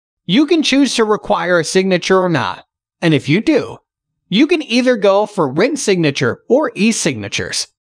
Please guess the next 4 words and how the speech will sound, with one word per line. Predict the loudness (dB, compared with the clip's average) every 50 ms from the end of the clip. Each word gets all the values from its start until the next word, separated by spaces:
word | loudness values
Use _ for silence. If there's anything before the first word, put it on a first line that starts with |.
| _ _ _ _ _ _ _ _ _ _ _ _
If | 0 0 0 2
you | 2 2 2
select | 2 2 0 0 0 0 -2 -2 -4 -4
e-signature, | -2 -2 -2 -2 -2 -4 -4 -4 -4 -6 -6 -6 -6 -8 -8 -12 -16